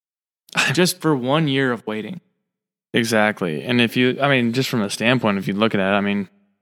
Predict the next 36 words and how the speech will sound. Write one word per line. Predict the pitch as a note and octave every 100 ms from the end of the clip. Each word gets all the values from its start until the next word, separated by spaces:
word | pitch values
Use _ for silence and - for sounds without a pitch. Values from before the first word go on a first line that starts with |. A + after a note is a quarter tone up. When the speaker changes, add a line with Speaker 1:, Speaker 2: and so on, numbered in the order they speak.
| - - _
Speaker 1:
starting | - C3 B2
at | F2+
thirty, | G#2+ B2
paying | A#2 A2 G#2
ten | - A2+ A2
K | A2 A2
in | A#2
a | A#2+
year, | F#2+ G#2 C3+ C3+ _ _ _ _
being | A#2+ A2+
Speaker 2:
That |
Speaker 1:
able | B2+
to | A2
Speaker 2:
is | G2 - _
so | - - E3
reasonable. | C#3 D3 C#3+ A#2+ G#2+ A#2 -
I |
Speaker 1:
and | D3
be-, | C#3
Speaker 2:
mean, | C3 A#2+ -
Speaker 1:
you're | D#3
able | D3+
to | B2
use | A2+ F3+
that. | D3 E2 C#2 - _
Speaker 2:
Yeah. | D3+ C#3 - C3
Speaker 1:
And | C#3+
then, | D3 C#3 B2+ _
you | C3+
know, | B2 A2+ C#3+ -
if | C3+ B2
you | C#3+
have | C3+
everything | B2+ C3 A2
paid | A#2+ B2+ G#2
back | A#2 C#3 C3 -